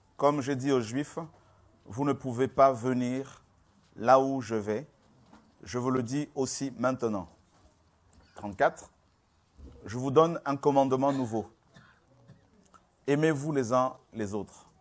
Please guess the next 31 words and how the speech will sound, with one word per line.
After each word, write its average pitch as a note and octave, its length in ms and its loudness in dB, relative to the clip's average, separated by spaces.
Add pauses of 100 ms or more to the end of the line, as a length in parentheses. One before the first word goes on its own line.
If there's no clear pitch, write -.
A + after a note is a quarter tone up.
(140)
Comme A#2+ 200 -4
je A#2+ 80 -2
vous A#2 220 -2
ai A#2 140 -4
aimé, A#2 320 -4 (300)
vous A#2 200 -6
aussi, B2+ 360 -4 (520)
aimez-vous B2 440 -2
les A2 180 -2
uns A2+ 80 -2
les G2 200 -4
autres. - 280 -10 (760)
À A2+ 140 4
ceux-ci, D3 380 -4
tous F3 320 -6
connaîtront D3 580 -2
que C#3+ 140 -6
vous B2 260 -4
êtes - 300 -4 (100)
mes B2+ 220 -4
disciples, B2+ 500 -8 (600)
si - 200 -6
vous A#2+ 260 -2
avez A#2+ 240 2
de A#2+ 60 0
l'amour A#2 500 0 (100)
les A2 260 -4
uns A2+ 100 0
pour G#2+ 240 -4
les F#2 160 -4
autres. F2+ 320 -10